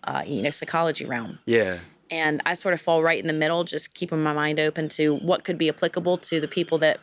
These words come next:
Speaker 1: might come into my office for,
Speaker 2: Right.
Speaker 1: uh, change work.
Speaker 2: Right. So for the purpose of our conversation, we can talk about hypnotism as being in a state where you're highly suggestible to commands or ideas from other people.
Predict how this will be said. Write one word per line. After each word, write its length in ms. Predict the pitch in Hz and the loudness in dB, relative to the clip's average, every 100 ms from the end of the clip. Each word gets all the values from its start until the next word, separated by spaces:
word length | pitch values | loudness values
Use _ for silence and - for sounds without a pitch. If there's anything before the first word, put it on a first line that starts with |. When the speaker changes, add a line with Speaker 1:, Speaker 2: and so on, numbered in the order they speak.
| - | -2
Speaker 1:
might 100 | 160 | -2
come 140 | - | -2
into 140 | 170 165 | -4 0
my 100 | 151 | 0
office 400 | 151 156 156 - | 0 -2 0 -2
for, 480 | - 151 151 147 - - | -2 -2 0 -2 -6 -6
Speaker 2:
Right. 240 | 101 98 | -2 0
Speaker 1:
uh, 160 | 117 143 | 0 0
change 340 | - 165 170 | -2 -2 -2
work. 340 | - 196 - - - | 0 0 -2 -16 -8
Speaker 2:
Right. 260 | - 90 90 - _ _ _ | -4 -4 -6 -20 _ _ _
So 220 | - 170 | -2 2
for 60 | 156 | 2
the 40 | |
purpose 240 | 208 185 | 2 0
of 120 | 151 147 | 0 0
our 100 | 131 | 0
conversation, 800 | 143 131 - 175 - 104 107 - _ - | 0 0 2 2 2 -2 -2 -8 _ -4
we 140 | 135 | 0
can 120 | 123 135 | 0 2
talk 220 | 143 127 | 0 0
about 360 | 113 107 104 - | 2 2 0 -4
hypnotism 840 | - - 175 156 143 117 117 110 110 | -12 -4 -2 0 0 0 -2 -4 -4
as 160 | 113 101 | -4 -2
being 560 | 104 107 107 104 104 - _ - | 0 2 2 2 -2 -4 _ -4
in 380 | 135 117 117 117 - | 0 2 0 -4 -4
a 100 | 110 | -2
state 400 | - 143 120 120 | 0 2 2 2
where 500 | 107 104 101 98 92 _ _ - | 2 2 2 0 -6 _ _ -4
you're 120 | 110 101 | 0 0
highly 320 | 123 117 110 | 2 2 2
suggestible 760 | - 90 101 - 98 90 87 | -2 -2 -2 -2 -4 -4 -4
to 640 | - - 92 90 87 87 85 - | -8 -2 0 2 0 -2 -6 -10
commands 460 | - 113 113 110 104 | -4 0 2 2 2
or 100 | 98 | 2
ideas 360 | 98 98 98 | 2 2 0
from 120 | - 95 | 0 -2
other 320 | 92 85 82 _ | -2 -6 -8 _
people. 320 | - 82 - | -12 -12 -12